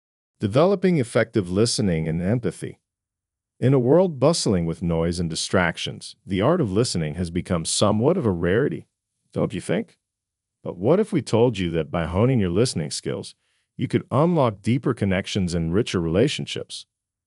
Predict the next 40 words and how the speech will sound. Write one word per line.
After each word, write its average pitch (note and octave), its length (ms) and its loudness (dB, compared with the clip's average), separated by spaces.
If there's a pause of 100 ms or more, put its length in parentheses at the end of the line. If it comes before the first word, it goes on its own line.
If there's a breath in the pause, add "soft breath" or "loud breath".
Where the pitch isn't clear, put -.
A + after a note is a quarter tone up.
(460)
Lil C3 220 2
Lowndes G#2 400 2
nudges G#2 380 2
us F2 140 -2
to F#2 100 -6
become F2 480 -2
active F#2+ 360 -2
listeners, F2+ 640 -2 (180)
urging A#2+ 320 0
us G#2 140 0
to - 100 -8
show E2+ 300 -2
genuine G2 640 2
interest D#2 420 -6
in E2 80 -4
the D#2 80 -6
conversations F2 840 -2
we F#2 100 0
partake E2 500 -4
in. C2+ 200 -6 (560)
Imagine F#3 420 2
being C#3+ 220 2
in A2 80 4
a G2 60 0
conversation F#2+ 800 0
where E2+ 100 -2
you E2+ 140 -2
feel D#2+ 320 -4
truly D#3 500 0
heard E2 300 0
and F2+ 100 0
understood. D#2+ 600 -4 (840)
It's B2 160 -2
a C3+ 60 -2
comforting D3+ 540 2
and F#2 80 0
affirming A#2 480 0
experience, D#2 720 -8 (120)
isn't C#3+ 220 -2
it? - 140 -6